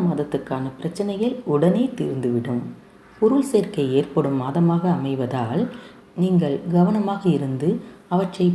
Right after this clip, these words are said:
பாதுகாப்பாக சேமித்து வைத்துக் கொள்ள வேண்டும். மன அமைதி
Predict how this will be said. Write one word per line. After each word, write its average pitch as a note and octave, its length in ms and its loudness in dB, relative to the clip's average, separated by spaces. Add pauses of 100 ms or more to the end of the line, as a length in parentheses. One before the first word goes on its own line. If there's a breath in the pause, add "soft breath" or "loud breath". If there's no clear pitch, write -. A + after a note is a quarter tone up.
பாதுகாப்பாக E3+ 840 0
சேமித்து D#3+ 380 0
வைத்துக் B2 280 -4
கொள்ள A#2+ 140 0 (100)
வேண்டும். A2+ 340 -2 (560 loud breath)
மன G3 140 4 (180)
அமைதி D#3 360 0